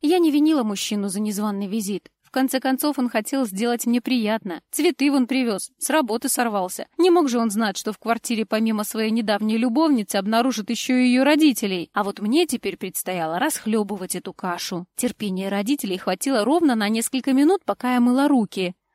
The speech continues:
Стоило развернуться к столу, как вопросы хлынули рекой. "Мама! Мы и впрямь знакомы без году неделю!" прикрикнула я,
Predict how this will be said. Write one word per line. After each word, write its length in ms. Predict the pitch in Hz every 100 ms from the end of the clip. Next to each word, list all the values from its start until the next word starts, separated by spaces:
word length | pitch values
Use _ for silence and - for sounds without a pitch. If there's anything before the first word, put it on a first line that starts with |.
| _
Стоило 560 | - - 294 240 202
развернуться 600 | 208 214 247 254 202 - 196
к 80 |
столу, 400 | - 240 294 415
как 260 | - 214 -
вопросы 580 | 294 - 359 427 - 370
хлынули 540 | - 220 269 262 226
рекой. 540 | 214 196 196 202 170 -
"Мама! 640 | 202 240 392 294 214 170 - _ _ 254
Мы 160 | 294
и 20 |
впрямь 360 | 294 - 320 247
знакомы 500 | 214 226 - 370 240
без 240 | 214 311
году 220 | 247 254 262
неделю!" 560 | 302 247 302 196 185 -
прикрикнула 560 | - 220 202 208 208 208
я, 300 | 220 202